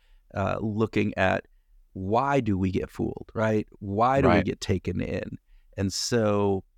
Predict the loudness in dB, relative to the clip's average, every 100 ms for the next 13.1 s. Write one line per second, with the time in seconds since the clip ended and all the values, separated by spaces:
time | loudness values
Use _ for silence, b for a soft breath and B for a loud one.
0 | -20 _ _ _ 0 2 4 2 0 -6
1 | -2 0 2 0 -2 -4 -4 -4 -8 -16
2 | _ _ _ _ _ 0 2 2 0 0
3 | 0 -4 -18 _ 0 2 2 2 0 -2
4 | -2 -2 -2 -4 0 0 -2 -6 -12 -4
5 | -4 -4 -8 -8 -8 -8 -12 -12 _ -4
6 | -2 0 2 4 2 -2 -8 _ _ _
7 | _ -10 0 0 0 -4 -2 0 0 -2
8 | 0 2 2 0 -4 _ 2 2 4 0
9 | 0 0 -2 -6 -2 0 0 -2 -2 -2
10 | -4 _ _ -16 -8 -2 2 2 0 0
11 | 0 -2 -4 -4 0 2 0 -2 _ _
12 | _ _ -8 -4 -2 2 2 2 0 -2
13 | -2